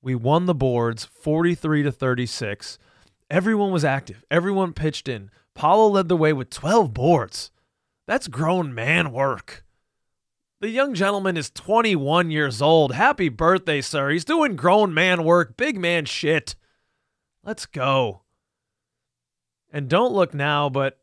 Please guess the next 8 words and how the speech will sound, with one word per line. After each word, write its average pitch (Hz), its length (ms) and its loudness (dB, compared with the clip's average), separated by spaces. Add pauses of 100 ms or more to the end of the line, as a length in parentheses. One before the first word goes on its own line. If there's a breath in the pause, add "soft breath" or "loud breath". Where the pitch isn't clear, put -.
(260)
our 143 100 -2
defensive 151 600 -4
rating 139 440 0
is 113 160 -10 (140)
third 185 280 4
in 170 100 0
the 143 60 -2
league, 127 460 -2